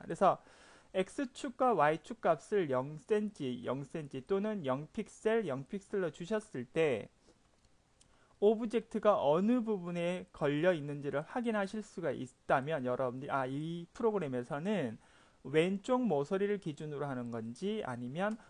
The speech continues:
오브젝-, 오브젝트의 정중심을 기준으로 해서 이동을 하거나 크기 조절을 할 수 있는지를 여러분들이 확인을 하실 수 있다는 겁니다. 그래서 여러분들이 그것이 궁금하시다면 한번 그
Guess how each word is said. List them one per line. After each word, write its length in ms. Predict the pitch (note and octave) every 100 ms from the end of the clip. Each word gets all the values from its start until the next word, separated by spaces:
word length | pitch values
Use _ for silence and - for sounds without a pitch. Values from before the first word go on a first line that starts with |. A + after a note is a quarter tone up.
| -
오브젝-, 560 | C#3+ C#3+ D#3+ - D#3+ D#3 _ _ -
오브젝트의 720 | D#3 F3+ G3 F#3 - E3+ E3+
정중심을 960 | - C#3+ E3+ E3+ D#3+ D3+ - G#3+ A3+ A3+
기준으로 480 | - C#3+ D3+ C#3
해서 360 | A#2+ A#2 F#3+ G#3+ - _ -
이동을 400 | F#3+ F3+ E3 D#3
하거나 460 | A#2+ C3 C#3 G3
크기 360 | G#3 - - B3
조절을 300 | G#3 E3+ D3+
할 100 | D3+
수 140 | -
있는지를 340 | C3+ C3 C3 A#2+
여러분들이 360 | A#2 A#2+ B2
확인을 440 | D3+ C4+ C4+ C4+ B3+
하실 240 | G#3 A3
수 180 | G3+ -
있다는 640 | B2+ B2+ _ - D3 C#3
겁니다. 420 | C3 A2 A2+ - - - _
그래서 400 | - E3 F#3 D#3+ - - -
여러분들이 400 | D#3 E3 D#3+ C#3+
그것이 480 | F#3 E3+ G3 G3
궁금하시다면 1120 | G3 - F3 A3+ A3 G3+ F#3+ C3 D#3 F#3 A#2+ A#2 - _
한번 480 | D#3+ D#3 F3 F3 F#3 _
그 360 | - C#3+ C#3